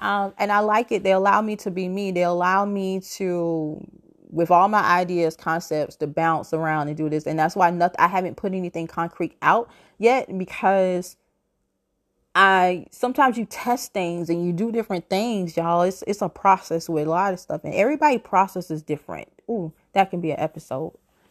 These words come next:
if I do this. That's what we need to get back to. But, um, everybody process is different.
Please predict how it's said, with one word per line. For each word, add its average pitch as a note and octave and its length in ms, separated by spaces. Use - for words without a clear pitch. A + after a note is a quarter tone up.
if A#4 160
I D#3 200
do D3 180
this. - 380
That's E3 240
what F#3+ 100
we F#3 100
need G3 120
to F3+ 80
get F#3 180
back C#3+ 200
to. - 200
But, G3+ 360
um, F#3 540
everybody B3 340
process E3+ 460
is D#3 120
different. - 440